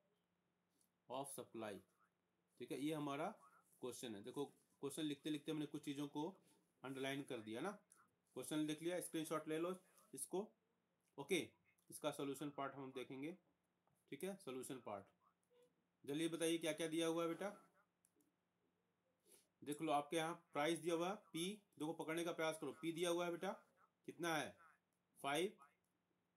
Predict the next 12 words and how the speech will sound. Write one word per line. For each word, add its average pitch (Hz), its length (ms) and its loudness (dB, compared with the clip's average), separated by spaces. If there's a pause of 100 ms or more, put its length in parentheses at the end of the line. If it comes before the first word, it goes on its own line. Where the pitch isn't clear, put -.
(160)
जहाँ 143 180 -2
मैं 156 180 2
गलत 160 200 2
करूँगा 170 240 2
बोलिएगा, 139 380 0 (580)
पी 160 100 2
वन 175 160 2
कितना 165 280 -2
है, 147 240 -2 (1400)
बोलो 139 240 2
भाई, 165 300 2 (2000)
बोलिए, 143 520 2